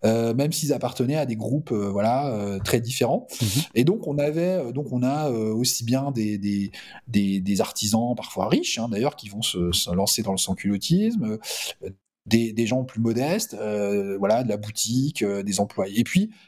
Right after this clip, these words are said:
Speaker 1: beaucoup de gens aussi des, qui viennent des, des administrations, voilà, des, des profs, d'ailleurs, des, des anciens prêtres, euh, des, euh, euh, des, euh, des, des employés, euh, des anciens employés aux Écritures, voilà, qui, qui,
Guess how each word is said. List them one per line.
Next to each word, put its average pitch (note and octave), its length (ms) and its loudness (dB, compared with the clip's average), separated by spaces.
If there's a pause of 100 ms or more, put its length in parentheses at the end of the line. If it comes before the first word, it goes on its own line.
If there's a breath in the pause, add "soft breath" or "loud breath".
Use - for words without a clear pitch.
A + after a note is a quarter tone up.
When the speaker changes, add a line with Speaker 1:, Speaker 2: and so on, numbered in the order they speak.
(160 loud breath)
Speaker 1:
beaucoup A3 240 2
de F#3+ 60 2
gens G3 180 2
aussi G3+ 300 -4
des, C#3+ 280 2
qui C3+ 140 -10
viennent F3+ 220 2
des, B2+ 340 0
des B2+ 180 2
administrations, F3+ 720 0 (520 loud breath)
voilà, B2+ 240 4
des, B2+ 180 -2
des B2+ 140 2
profs, B2+ 440 -2
d'ailleurs, A2+ 400 2
des, G#2+ 240 -2
des G#2+ 200 0
anciens C3 280 0
prêtres, C3+ 520 0
euh, A2 180 2
des, A2 300 2
euh, G#2+ 280 -2 (680 loud breath)
euh, G#2 440 2
des, A2 320 2
euh, G2+ 560 -4
des, G2 220 -10
des A2+ 220 4
employés, B2+ 680 0
euh, G#2+ 380 -6
des G#2+ 160 -4
anciens - 320 0
employés B2 320 0
aux B2 60 0
Écritures, C3 640 -2 (440 loud breath)
voilà, C3+ 200 4
qui, - 160 -8 (200)
qui, - 260 -2